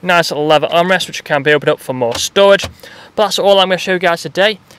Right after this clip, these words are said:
If you'd like to find out more, then please check out the website. This vehicle comes with a fresh service, fresh M O T, H P I clear, competitive finance deals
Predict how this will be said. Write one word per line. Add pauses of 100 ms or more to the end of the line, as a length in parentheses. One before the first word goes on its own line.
If
you'd
like
to
find
out
more,
then
please
check
out
the
website. (380)
This
vehicle
comes
with
a
fresh
service,
fresh
M
O
T, (320)
H
P
I
clear,
competitive
finance
deals